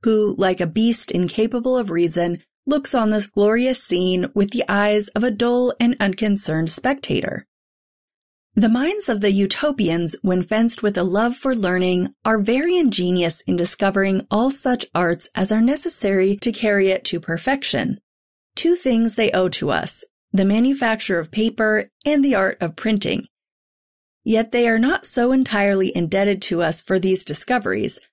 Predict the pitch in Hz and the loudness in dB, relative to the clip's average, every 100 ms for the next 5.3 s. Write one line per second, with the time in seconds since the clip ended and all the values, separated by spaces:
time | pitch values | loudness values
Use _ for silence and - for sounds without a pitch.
0 | _ - 208 202 202 196 233 - - 208 | _ -4 0 2 0 0 0 -2 -2 0
1 | 190 180 175 175 202 247 - 185 175 165 | 0 0 0 0 2 0 0 -2 0 -2
2 | 160 170 214 196 - - _ _ _ _ | -2 0 2 0 -2 -8 _ _ _ _
3 | - 226 - 277 277 349 339 - 202 196 | 0 0 2 0 2 2 0 0 0 2
4 | 208 - - 185 175 180 170 - 165 - | 0 -2 -4 -4 -4 -2 -2 0 -2 -2
5 | - - | -2 -4